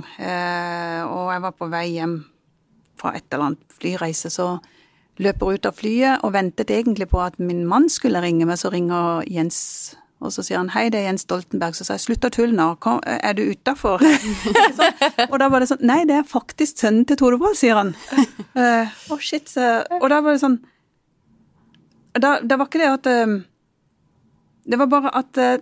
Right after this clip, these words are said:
terskelen for å ta kontakt er så lav. Eh, jeg tar jo sjelden kontakt den andre veien, men terskelen for å ta kontakt er lav, eh, og, og er alltid på.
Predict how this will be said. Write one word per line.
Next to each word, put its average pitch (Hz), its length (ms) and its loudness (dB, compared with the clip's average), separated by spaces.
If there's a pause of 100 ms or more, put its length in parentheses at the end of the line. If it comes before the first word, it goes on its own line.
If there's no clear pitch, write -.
(360)
terskelen - 480 0
for 208 160 -2
å 214 80 -8
ta 208 80 0
kontakt - 720 -6
er 226 240 -2
så 269 160 -2
lav. 277 400 0 (840)
Eh, 233 260 0
jeg 262 160 0
tar 277 220 0
jo 226 100 -2
sjelden 220 400 -4
kontakt 208 400 -6
den 208 80 -4
andre 196 240 -6
veien, 208 240 -4
men 214 240 -4
terskelen 247 320 -4
for 262 80 -4
å 254 80 -8
ta 302 160 -4
kontakt 226 560 -4 (640)
er 240 80 2
lav, 240 480 2 (400)
eh, 226 300 -4 (100)
og, 233 380 0 (100)
og 220 160 0
er 233 160 0
alltid 214 400 -4
på. 285 160 4